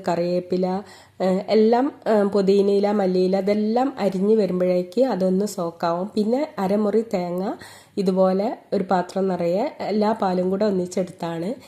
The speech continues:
എന്നിട്ട് നമുക്ക് തയ്യാറാക്കാൻ വേണ്ടിയിട്ട് ഞാനൊരു ചട്ടിയാണ് എടുത്തിട്ടുള്ളത്. ചട്ടിയിലേക്ക് രണ്ട് സ്പൂണ്, ഏഹ്, വെളിച്ചെണ്ണ ഒഴിച്ചിട്ട് ഈ പുരട്ടി വെച്ച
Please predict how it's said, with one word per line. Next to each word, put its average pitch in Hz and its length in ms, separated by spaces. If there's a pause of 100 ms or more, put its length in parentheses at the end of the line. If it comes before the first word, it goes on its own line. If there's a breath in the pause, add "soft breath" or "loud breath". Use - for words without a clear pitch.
(320 loud breath)
എന്നിട്ട് 269 320
നമുക്ക് 208 320 (220)
തയ്യാറാക്കാൻ 185 600
വേണ്ടിയിട്ട് 190 460 (200)
ഞാനൊരു 190 320 (300)
ചട്ടിയാണ് 196 460
എടുത്തിട്ടുള്ളത്. 170 640 (220)
ചട്ടിയിലേക്ക് 185 580 (120)
രണ്ട് 180 220
സ്പൂണ്, 185 460 (260)
ഏഹ്, 180 200 (200)
വെളിച്ചെണ്ണ 196 520
ഒഴിച്ചിട്ട് 185 440 (600 loud breath)
ഈ - 20 (260)
പുരട്ടി 180 400
വെച്ച 196 220